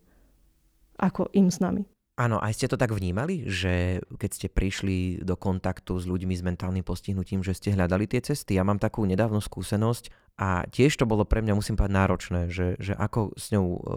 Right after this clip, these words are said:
Speaker 2: komunikovať a či sa to podarí. Ešte tam bolo aj to, že sme teda mali niečo nahrať spolu. Vnímali ste to asi aj vy tak, že vlastne hľadať si tie cesty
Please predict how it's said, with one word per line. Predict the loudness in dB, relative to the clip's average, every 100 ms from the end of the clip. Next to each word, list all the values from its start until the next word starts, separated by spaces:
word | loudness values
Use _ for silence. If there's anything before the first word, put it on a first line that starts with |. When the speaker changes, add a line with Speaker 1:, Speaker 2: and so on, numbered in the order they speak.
| -4 -4
Speaker 2:
komunikovať | -2 0 0 0 0 2 2 2 -2 -18 -20 -20 -20 _ _ -6
a | -4
či | -2 0
sa | 0 0
to |
podarí. | 0 0 4 4 4 2 2 2
Ešte | 0 -2 0
tam | 2
bolo | 2 4
aj | 4 2
to, |
že | -2
sme | -2 0
teda | 0
mali | 2 2
niečo | 0 0
nahrať | 2 2 2 -6
spolu. | -4 -2 0
Vnímali | 2 2 2
ste | 0 0
to |
asi | 0 2
aj | 0
vy | 0
tak, | 0 0
že | 0
vlastne | 0 -2 0
hľadať | 2 2 0
si | -4
tie | -2 0
cesty | 0 -2 -2